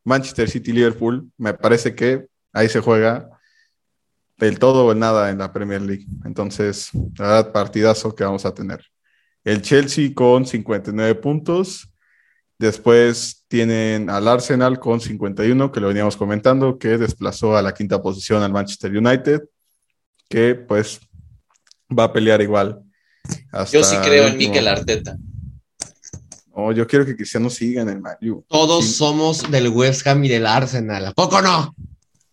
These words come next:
Speaker 2: Yo me subo en la
Speaker 1: Sí.
Speaker 2: Arteta neta.
Speaker 3: Yo sí me subo en la Arteta neta. Yo, a
Speaker 1: Tranquilo.
Speaker 3: mí ya me cae bien David Moyes.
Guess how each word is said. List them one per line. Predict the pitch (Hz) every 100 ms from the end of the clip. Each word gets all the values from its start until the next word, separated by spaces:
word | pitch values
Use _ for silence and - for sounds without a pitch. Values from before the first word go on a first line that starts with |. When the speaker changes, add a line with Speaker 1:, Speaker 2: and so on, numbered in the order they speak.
| _
Speaker 2:
Yo | 117 120
me | 123
subo | 135 131
en | 123
la | 110
Speaker 1:
Sí. |
Speaker 2:
Arteta | 104 120 113
neta. | 107 113 110 98 - _ -
Speaker 3:
Yo | 120 143
sí | 139
me | 147 143
subo | 143 139
en |
la | 127
Arteta | 113 - 107
neta. | 107 101 92 - _ _ _ _ _ _ _ _ _ -
Yo, | 110 147
a | 156
Speaker 1:
Tranquilo. | 139
Speaker 3:
mí | 139 156
ya | 165
me | 156
cae | 147 143
bien | 147
David | 139 139 131
Moyes. | 127 123 117 -